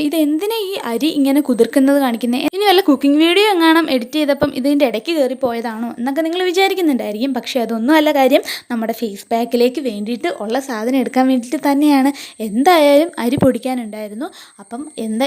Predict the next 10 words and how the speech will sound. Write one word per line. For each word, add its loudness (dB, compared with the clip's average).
ഇതെല്ലാം 0
കൂടെ 6
ഒരുമിച്ച് 2
പൊടിച്ചിട്ട് 0
അതിൽ 0
നിന്ന് -2
നമുക്കുള്ളത് 2
കുറച്ച് 0
മാറ്റിയാൽ 2
മതിയല്ലോ. -2